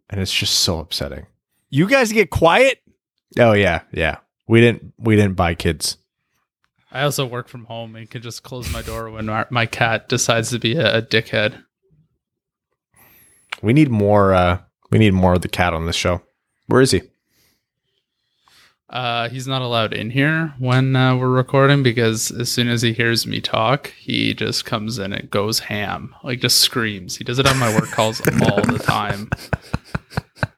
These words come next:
Speaker 1: Hey, that's like Brad's kids.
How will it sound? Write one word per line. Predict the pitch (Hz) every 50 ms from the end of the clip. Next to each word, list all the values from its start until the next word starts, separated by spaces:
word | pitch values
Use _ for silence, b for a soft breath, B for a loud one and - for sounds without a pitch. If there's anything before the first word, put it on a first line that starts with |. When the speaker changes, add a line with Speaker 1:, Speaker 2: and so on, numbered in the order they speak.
| _ - - - _ _ - - - _ _ _ _ B B B B B B B 135 B B
Speaker 1:
Hey, | - 170 160
that's | 110 113 120 -
like | 165 135 107
Brad's | - 85 98 110 117 -
kids. | - 156 175 135 101 101 -